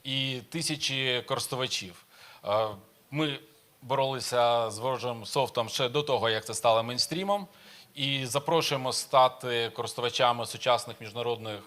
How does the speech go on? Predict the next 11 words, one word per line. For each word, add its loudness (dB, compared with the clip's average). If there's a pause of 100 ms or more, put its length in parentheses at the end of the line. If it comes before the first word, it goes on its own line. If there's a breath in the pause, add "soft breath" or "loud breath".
е, -4
систем, -2 (380 loud breath)
е, 0
при -10
підтримці -6
обліку -6
від, -8
е, 0
Self 0
E -2
R -8